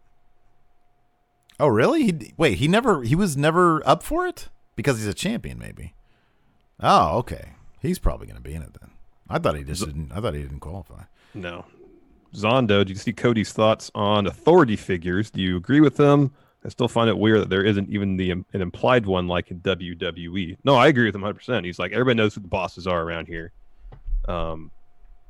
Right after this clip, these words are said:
Speaker 2: it's, you know, it's, it's a ti-, it's a, a worn out trope of, of wrestling, and it's kind of, it's fairly unnecessary. I feel like
Speaker 1: Um,
Speaker 2: W W E's programming is usually better when there's not,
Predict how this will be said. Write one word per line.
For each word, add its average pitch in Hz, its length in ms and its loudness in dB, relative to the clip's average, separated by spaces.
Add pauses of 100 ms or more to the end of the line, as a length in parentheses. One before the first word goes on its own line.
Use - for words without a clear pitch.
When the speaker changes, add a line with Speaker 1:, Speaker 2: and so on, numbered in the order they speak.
Speaker 2:
it's, - 280 -16
you 120 80 -6
know, 85 140 -4
it's, 92 240 -8
it's - 160 -8
a 101 40 -8
ti-, 123 300 2
it's 101 240 -6
a, 95 120 -2
a - 120 -6
worn 113 260 2
out 104 180 0
trope 107 340 -2
of, 90 260 -10
of 90 160 -6
wrestling, 90 460 -2
and 85 120 -16
it's - 220 -20
kind - 160 -12
of, - 80 -16
it's 95 140 -16
fairly 92 280 -4
unnecessary. - 580 -12 (1200)
I 123 200 0
feel 127 100 6
like 135 100 6
Speaker 1:
Um, 113 120 4
Speaker 2:
W 110 80 2
W 120 100 4
E's - 100 -2 (400)
programming 92 440 -2
is 87 100 -8
usually 104 320 0
better 90 260 0
when 87 100 -4
there's 82 180 -8
not, 95 260 -4